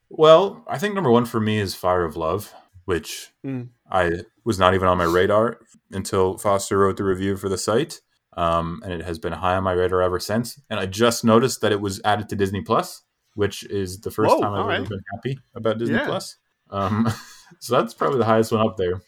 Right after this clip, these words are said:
Speaker 1: you want me to go through just a bunch, or do you wanna go back and forth?
Speaker 2: Um, I'll give one. Um, I,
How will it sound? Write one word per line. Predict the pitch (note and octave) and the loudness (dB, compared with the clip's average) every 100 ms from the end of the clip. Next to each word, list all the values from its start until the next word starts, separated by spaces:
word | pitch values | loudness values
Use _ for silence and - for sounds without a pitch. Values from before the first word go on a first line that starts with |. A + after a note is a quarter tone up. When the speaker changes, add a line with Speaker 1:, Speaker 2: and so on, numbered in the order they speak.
| A2 | -6
Speaker 1:
you | G#2+ | 4
want | C3 | 4
me | C3 | 4
to | |
go | B2+ B2+ | 4 2
through | C3 | 0
just | A#2+ A2+ | -4 -4
a | D#2+ | 2
bunch, | A2+ D#3 - | 2 2 -2
or | F#2 | -4
do | D#2+ | -4
you | G2 | 0
wanna | G#2+ G2+ F#2+ F2 | 0 0 -2 -2
go | G2 | -2
back | F#2+ F2+ | -2 -2
and | F2+ | -6
forth? | - C#3 C#3+ - _ _ _ - | -2 -2 -2 -10 _ _ _ -2
Speaker 2:
Um, | B3 B3+ B3+ B3+ B3+ | 2 2 2 0 0
I'll | C4 | 0
give | F3 | 2
one. | C3+ C3+ C#3+ | 0 -2 -4
Um, | - D3+ C#3+ C3+ B2+ A#2+ A#2 A#2+ - _ D3 | 4 6 6 6 4 0 -6 -10 -14 _ 0
I, | D3 F#3+ G#3+ A3 A3 A3 A3 A3+ A3+ A3+ | 4 4 4 0 -2 -4 -6 -8 -10 -12